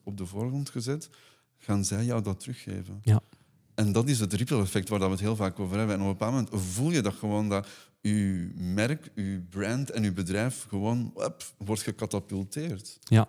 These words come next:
Speaker 1: En echt mega grote sprongen
Speaker 2: Dat is,
Speaker 1: maakt.
Speaker 2: dat is heerlijk, hè? Want elke, elk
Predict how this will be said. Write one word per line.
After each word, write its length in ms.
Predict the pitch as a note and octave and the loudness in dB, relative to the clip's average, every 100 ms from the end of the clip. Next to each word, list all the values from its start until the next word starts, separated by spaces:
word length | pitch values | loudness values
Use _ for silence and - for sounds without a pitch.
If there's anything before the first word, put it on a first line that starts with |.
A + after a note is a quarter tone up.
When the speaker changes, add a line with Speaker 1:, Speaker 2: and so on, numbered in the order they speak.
| - | 0
Speaker 1:
En 220 | - G2 - | -4 -4 -2
echt 380 | A2+ - - - _ | -8 -8 -10 -10 _
mega 480 | G2 G#2 A#2+ B2 G2 | -2 0 0 0 -2
grote 240 | G#2 F2+ | -4 -6
sprongen 260 | - A#2+ A#2+ | -8 -4 0
Speaker 2:
Dat 80 | |
is, 60 | F#2+ | 0
Speaker 1:
maakt. 100 | F#2+ | 2
Speaker 2:
dat 80 | G#2+ | 2
is 60 | F#2 | 4
heerlijk, 380 | F2+ A2 G2+ | 6 6 4
hè? 100 | G#2+ | 4
Want 180 | G#2+ G2 - | 4 4 0
elke, 640 | G2+ A#2 C3+ - A2+ A2 G#2+ - _ | 0 2 2 2 2 2 0 -6 _
elk 280 | A2+ A#2 | 4 4